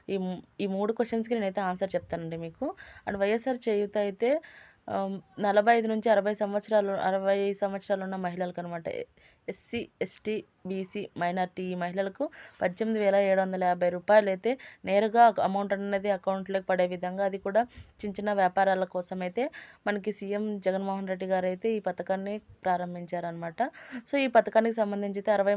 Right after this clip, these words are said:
మూడు వేల కోట్లు రిలీజ్ చేయడం అయితే జరిగింది. అది కూడా మనకి మార్చి ఏడవ తేదీ అయితే బటన్ నొక్కి మరీ చెప్పారనమాట, నేరుగా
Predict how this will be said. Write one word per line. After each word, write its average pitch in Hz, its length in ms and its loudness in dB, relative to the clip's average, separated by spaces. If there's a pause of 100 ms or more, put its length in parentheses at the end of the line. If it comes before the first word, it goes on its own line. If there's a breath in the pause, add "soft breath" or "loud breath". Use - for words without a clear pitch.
మూడు 196 140 -4 (120)
వేల 190 160 2 (140)
కోట్లు 226 340 4 (480 loud breath)
రిలీజ్ 202 280 0
చేయడం 190 280 6
అయితే 185 140 -6 (100)
జరిగింది. 185 380 0
అది 208 160 -2
కూడా 214 180 2
మనకి 202 260 -4
మార్చి 190 340 -4 (840 soft breath)
ఏడవ 202 260 6
తేదీ 196 240 0
అయితే 190 240 0
బటన్ 196 280 2
నొక్కి 190 260 -6
మరీ 190 140 0 (480 loud breath)
చెప్పారనమాట, 185 600 2 (240)
నేరుగా 202 280 4